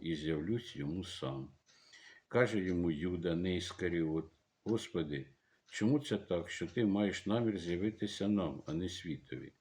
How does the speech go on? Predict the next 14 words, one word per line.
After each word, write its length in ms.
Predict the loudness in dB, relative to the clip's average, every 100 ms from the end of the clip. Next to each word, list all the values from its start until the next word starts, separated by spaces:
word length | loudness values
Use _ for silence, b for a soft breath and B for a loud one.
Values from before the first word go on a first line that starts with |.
| _ b b b -4
У 120 | 0
відповідь 520 | 2 2 0 -2 -2
Ісус 280 | -6 -4 -4
сказав 500 | -2 0 2 2 2
йому: 180 | 0 0
«Якщо 380 | 0 0 -2 -4
хто 240 | 0 2
любить 440 | 4 4 2 2
мене, 320 | -2 -2 -4 -6 -6
той 160 | 2 2
буде 300 | 4 4 4
виконувати 760 | 4 2 2 4 4 2 2
моє 260 | 2 4 2
слово, 600 | 0 4 4 4 0